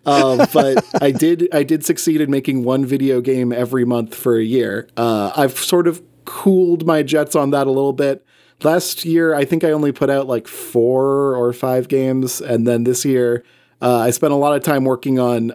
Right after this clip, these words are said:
another game that will be released, uh, probably, probably next year that I just sort of kind of, you know, built, uh, gradually in my spare time and tested with my patrons and all that. And, um, I put out a game called, uh, Blink Blonk this year, which is just a little puzzle platformer where you're a cat.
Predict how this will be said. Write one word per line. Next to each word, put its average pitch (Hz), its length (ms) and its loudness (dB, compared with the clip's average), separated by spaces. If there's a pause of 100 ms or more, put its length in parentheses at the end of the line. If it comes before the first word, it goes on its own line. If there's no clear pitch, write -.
(120)
another 135 400 2
game 120 440 0
that 120 200 0
will 120 160 0
be 117 260 0
released, 117 520 -2
uh, 107 380 -2 (140)
probably, 117 520 0
probably 233 260 0
next 160 260 -2
year 151 320 0 (360)
that 139 100 2
I 139 60 4
just 135 120 -2
sort 139 140 2
of 120 200 -4
kind 131 180 0
of, 117 120 -2 (380)
you 151 80 2
know, 131 120 2
built, 135 540 -4
uh, 131 200 2
gradually 123 480 0
in 120 80 0
my 120 100 0
spare 120 240 0
time 113 340 -2
and 113 120 -2
tested 113 280 -2
with 120 140 0
my 110 100 0
patrons 110 460 0
and 113 80 -2
all 110 140 -2
that. 104 280 -2 (480)
And, 117 360 2
um, 113 360 0
I 123 80 -4
put 156 160 0
out 143 100 2
a 143 40 0
game 135 240 0
called, 123 540 0
uh, 120 220 -2
Blink 139 300 -2
Blonk 139 460 -2 (100)
this 131 240 -2
year, 127 300 0
which 117 460 -4
is 113 100 -2
just - 200 -2
a 123 40 2
little 120 240 2
puzzle 123 300 -2
platformer 117 640 -2
where 113 100 0
you're 104 200 -2
a 90 40 -10
cat. 117 380 -4